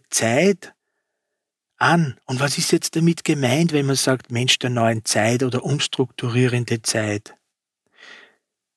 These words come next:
Man muss verstehen, dass die Erde, die Welt, andere Frequenzen, Schwingungen und Signale erzeugt als früher.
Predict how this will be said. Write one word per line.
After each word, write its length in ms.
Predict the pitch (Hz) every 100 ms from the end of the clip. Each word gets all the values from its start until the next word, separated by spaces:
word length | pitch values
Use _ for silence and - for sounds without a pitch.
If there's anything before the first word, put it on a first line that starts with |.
| _ _ _ _ _ _ _ _ _ _ _ _ _ _ _
Man 180 | 156 135
muss 200 | 160 -
verstehen, 560 | 170 - - 123 165
dass 420 | 185 156 139 - - _ _ _ _ _ _ _ -
die 180 | - 131
Erde, 600 | 113 107 110 156 190 214 - _ _ _ _ _ _ -
die 180 | 120 104
Welt, 640 | 113 139 208 - - _ _ _ _ _ _ _ _ _ _ _ _ _ _ _ _ _ _ _ _ _ _ _ _ _ _
andere 480 | - 131 165 175 185
Frequenzen, 760 | - 143 131 127 127 - - 190
Schwingungen 600 | - 139 165 180 175 175
und 140 | 139
Signale 560 | - 143 - 113 131 156
erzeugt 520 | 143 - 123 131 -
als 160 | 139 -
früher. 480 | - 131 120 104